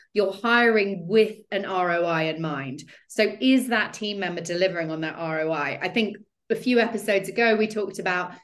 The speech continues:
you know, when you hire a D M's assistant and you are paying them X amount a month, but you are thinking that they're gonna generate a certain amount in sales, which should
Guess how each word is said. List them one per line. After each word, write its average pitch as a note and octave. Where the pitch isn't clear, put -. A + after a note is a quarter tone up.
you A3
know, G3+
when F#3+
you F#3+
hire G3
a F#3+
D G3+
M's B3
assistant D3+
and F3+
you G3
are F3
paying A#3+
them G3
X B3+
amount G3
a -
month, F3
but G3
you G3+
are F#3+
thinking A#3
that -
they're F#3+
gonna F#3+
generate E3+
a G3+
certain F#3+
amount E3
in F3
sales, E3
which G#3+
should A3+